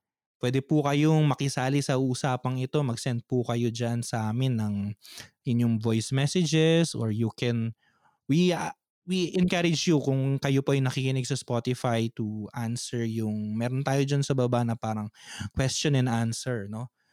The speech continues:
So, we encourage your participation. Kung meron po kayong topic na gusto ninyong pag-usapan, meron kayong reactions, kahit violent reactions pa, basta online lang kasi,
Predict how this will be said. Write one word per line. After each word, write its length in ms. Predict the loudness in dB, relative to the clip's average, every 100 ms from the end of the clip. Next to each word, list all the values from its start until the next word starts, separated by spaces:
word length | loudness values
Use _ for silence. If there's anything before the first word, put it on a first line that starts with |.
| _
So, 220 | -14 -6 -2 0 0 -2 -8 -10 _ -12 -4
we 80 |
encourage 340 | -2 0 -2 0
your 140 | -2
participation. 1040 | -2 -2 -2 -2 0 2 2 2 2 2 -2 _ -20 -20 _
Kung 160 | -2
meron 220 | 2 4 4
po 180 | 4
kayong 240 | 6 6 4
topic 460 | 4 0 2 2
na 100 | 2
gusto 240 | 2 2 2
ninyong 380 | 2 4 2 0
pag-usapan, 580 | 0 0 0 0 2
meron 300 | 2 4 2
kayong 180 | 2 2
reactions, 560 | 4 4 2 0 0 2
kahit 240 | 0 0
violent 460 | 2 2 4 4 2
reactions 440 | 2 0 0 -2 -2
pa, 160 | 0
basta 300 | 0 -2 -2
online 360 | 0 0 0 0
lang 160 | -2 -4
kasi, 360 | -6 -4 -4